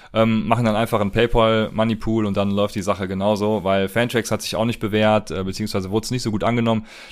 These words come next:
Deswegen, wenn ihr noch Bock auf Bestball habt, geht auch in den Discord-Channel, äh, da ist ein Bestball-Bereich. Da,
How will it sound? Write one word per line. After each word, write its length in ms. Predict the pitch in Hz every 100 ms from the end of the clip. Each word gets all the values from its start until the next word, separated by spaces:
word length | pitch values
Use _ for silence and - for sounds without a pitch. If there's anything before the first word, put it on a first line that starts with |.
| -
Deswegen, 240 | - 107
wenn 120 | 113
ihr 40 | 135
noch 140 | 117
Bock 140 | 117 104
auf 100 | 92
Bestball 360 | 135 - 120
habt, 180 | 113 -
geht 120 | 107
auch 120 | 113
in 80 | 113
den 80 | 107
Discord-Channel, 1040 | 110 127 110 117 117 113 110 - 98 98 98
äh, 20 |
da 100 | 92
ist 100 | -
ein 240 | 82 98
Bestball-Bereich. 880 | 95 117 - 107 98 95 95 95 - - - - _
Da, 420 | - 95 92 90